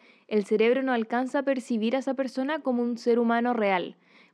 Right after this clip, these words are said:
Por eso no sienten la misma empatía que una persona que tiene al frente y que conoce al frente así como face to face. Entonces, lo encontré muy interesante como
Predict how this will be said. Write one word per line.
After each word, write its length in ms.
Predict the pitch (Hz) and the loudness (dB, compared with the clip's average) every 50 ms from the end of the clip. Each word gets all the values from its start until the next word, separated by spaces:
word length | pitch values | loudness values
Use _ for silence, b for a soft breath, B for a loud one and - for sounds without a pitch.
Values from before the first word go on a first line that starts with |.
| b - | b 2
Por 140 | 220 214 | 6 6
eso 240 | 233 247 233 269 269 | 6 6 6 2 0
no 100 | 269 262 | 0 -2
sienten 480 | 226 - 254 254 262 262 254 269 285 277 | -2 -2 -2 0 0 0 0 0 0 0
la 80 | 269 | 0
misma 300 | 254 254 254 254 262 262 | 0 -2 -2 -2 -2 -2
empatía 720 | 269 269 254 - 247 233 220 - 226 240 262 294 320 320 285 | -2 -2 0 0 0 -2 0 0 0 0 0 0 0 -2 -2
que 200 | - 247 233 226 | 0 2 2 2
una 220 | 226 226 233 240 | 4 2 0 0
persona 400 | 226 233 226 - 240 233 220 240 | 0 -2 -4 -2 -2 -2 0 0
que 100 | 226 233 | 0 0
tiene 360 | 202 220 220 220 233 240 - - | 0 2 2 2 2 0 -2 -2
al 220 | 208 220 208 208 | 0 2 2 0
frente 560 | 190 - - 226 233 233 233 233 226 254 262 | -2 -4 -4 -2 0 0 0 0 0 0 0
y 40 | 262 | 0
que 140 | 233 233 220 | 0 -4 -4
conoce 560 | 220 208 202 208 214 208 - - 247 247 - - | -2 -2 -2 -2 -4 -4 -2 -2 -2 -2 -4 -4
al 180 | - 226 208 196 | -2 -2 -2 -2
frente 320 | - - 214 220 220 214 226 | -2 -2 -2 -2 -2 -2 -4
así 160 | 214 - 226 | -6 -8 -8
como 440 | - - 226 226 220 202 - - b b b b b b b b b _ - | -4 -2 0 0 0 0 -4 -8 b b b b b b b b b _ -2
face 300 | - 202 208 214 202 - _ | 2 2 2 2 0 -4 _
to 100 | - 220 | -8 -8
face. 480 | 196 - - - - - - - - _ _ b b b b b b b b | -8 -6 -6 -6 -6 -6 -10 -16 -20 _ _ b b b b b b b b
Entonces, 420 | b - 208 202 214 254 269 - - _ - | b -8 -4 0 2 2 0 0 -4 _ -10
lo 160 | 214 202 202 | -6 -4 -4
encontré 460 | 196 190 196 190 180 196 233 247 - | -2 -2 -2 -2 0 0 -2 -2 -2
muy 400 | - 226 220 214 214 247 320 370 | 0 0 2 4 4 4 4 2
interesante 640 | 403 381 320 254 240 214 - 202 196 196 190 247 254 | 2 2 0 0 -2 -2 -2 -4 -4 -2 -2 -2 -2
como 680 | 233 233 226 220 214 214 214 208 208 208 208 202 208 202 | -2 -2 -2 0 0 0 0 0 0 -2 -2 -2 -4 -6